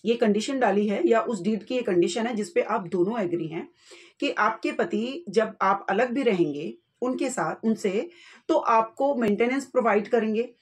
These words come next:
या एक separate residence भी provide करेंगे या बच्चों के education का खर्चा भी उठाएंगे, medical expenses भी आपको देंगे, उसके अलावा और जो भी expenses हैं वो सब उठाने को तैयार हैं।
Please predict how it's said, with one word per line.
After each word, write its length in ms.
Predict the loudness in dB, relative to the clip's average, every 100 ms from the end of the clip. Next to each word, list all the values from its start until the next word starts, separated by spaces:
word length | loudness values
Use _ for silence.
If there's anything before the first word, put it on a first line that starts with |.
| _ 2
या 120 | 2
एक 220 | 2 0
separate 420 | -2 0 -2 0
residence 500 | 0 0 -2 -4 -6
भी 100 | -6
provide 340 | -2 0 -2 -2
करेंगे 480 | 4 6 6 0 -8 _ -4
या 200 | 2 4
बच्चों 360 | 4 -2 -2 -4
के 100 | -2
education 560 | 0 -2 0 -2 -2
का 100 | -4
खर्चा 360 | -6 -6 -4 -2
भी 140 | 0
उठाएंगे, 600 | 0 -2 -4 -2 -2 -4 -8 _ 0
medical 380 | 2 2 2
expenses 540 | 2 0 -4 -2 -4 -2
भी 120 | 0
आपको 260 | -2 -2 -2
देंगे, 380 | 0 0 -4 -14 _ _ _ -4
उसके 260 | -2 2
अलावा 260 | 4 6 4
और 100 | 4
जो 160 | 0
भी 160 | 0 -2
expenses 520 | -4 -4 -2 -2 -2
हैं 140 | 0 -2
वो 140 | -4
सब 260 | -2 -2 0
उठाने 320 | 0 2 2
को 120 | 0
तैयार 400 | 2 4 4 0
हैं। 200 | -4 -6